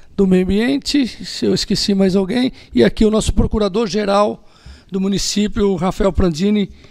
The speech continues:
Quero aqui também, o Rodney eu já cumprimentei, cumprimentei. O Tiziano tá me corrigindo aqui, mas eu já falei aqui. <laughs>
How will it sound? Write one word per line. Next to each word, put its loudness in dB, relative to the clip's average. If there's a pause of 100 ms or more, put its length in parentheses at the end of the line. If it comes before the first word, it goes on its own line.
(260)
Quero -6
aqui -12
também, -6
o -16
Rodney -4
eu -2
já -4 (180)
cumprimentei, -10 (160)
cumprimentei. -8
O -12
Tiziano -2
tá -4
me -6
corrigindo -2
aqui, -6 (380)
mas -2
eu 2
já 2
falei 0
aqui. -6
<laughs> -20